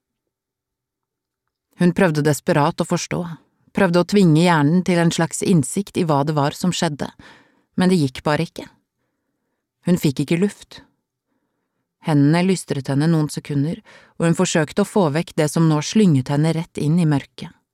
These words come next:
Men det var umulig, og kroppen sluttet å lystre henne igjen. Små skår av lys brøt igjennom mørket. Som en tunnel som åpnet seg. Hun ville ikke se lyset,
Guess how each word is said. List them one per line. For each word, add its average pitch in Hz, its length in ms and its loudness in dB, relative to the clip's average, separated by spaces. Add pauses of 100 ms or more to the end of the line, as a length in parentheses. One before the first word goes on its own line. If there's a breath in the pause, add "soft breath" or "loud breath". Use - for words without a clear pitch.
(600)
Men 165 100 2
det 170 100 4
var 165 120 2
umulig, 147 440 0 (600 soft breath)
og 175 140 -4
kroppen 214 420 0
sluttet - 480 -4
å 185 80 0
lystre 165 400 -4
henne 135 140 0
igjen. 143 160 -6 (2250)
Små 196 320 2
skår 185 440 0
av 180 120 -2
lys 180 380 0
brøt 151 340 -2
igjennom 147 320 2
mørket. 143 400 -6 (880)
Som 165 220 -2
en 156 100 0
tunnel 165 500 0
som - 240 -4
åpnet 131 440 -4
seg. 196 220 -12 (1000 soft breath)
Hun 185 160 4
ville 160 300 4
ikke 180 140 -2
se 160 200 0
lyset, 139 360 -6